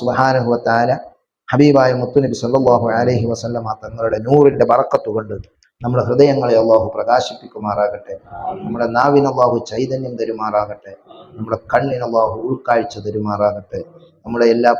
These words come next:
പാപങ്ങളും അല്ലാഹു പുറത്തു തരുമാറാകട്ടെ. നമുക്ക് ഏറ്റവും വേണ്ടപ്പെട്ട ഒരു സയ്യിദ് ചെറിയ പ്രയാസത്തിലുണ്ട്. അല്ലാഹു സുബ്ഹാനഹു വ തആല അവർക്ക് എല്ലാവിധ വിഷമങ്ങളിൽ നിന്നും സലാമത്ത് നൽകുമാറാകട്ടെ,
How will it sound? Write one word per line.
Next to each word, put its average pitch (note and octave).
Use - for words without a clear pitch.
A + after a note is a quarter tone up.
പാപങ്ങളും B2+
അല്ലാഹു A#2
പുറത്തു B2
തരുമാറാകട്ടെ. G#2
നമുക്ക് A#2
ഏറ്റവും C3+
വേണ്ടപ്പെട്ട B2
ഒരു G#2+
സയ്യിദ് A#2+
ചെറിയ B2+
പ്രയാസത്തിലുണ്ട്. A#2+
അല്ലാഹു B2+
സുബ്ഹാനഹു A#2+
വ -
തആല G#2+
അവർക്ക് A#2
എല്ലാവിധ D3
വിഷമങ്ങളിൽ C3+
നിന്നും A#2
സലാമത്ത് C#3
നൽകുമാറാകട്ടെ, G2+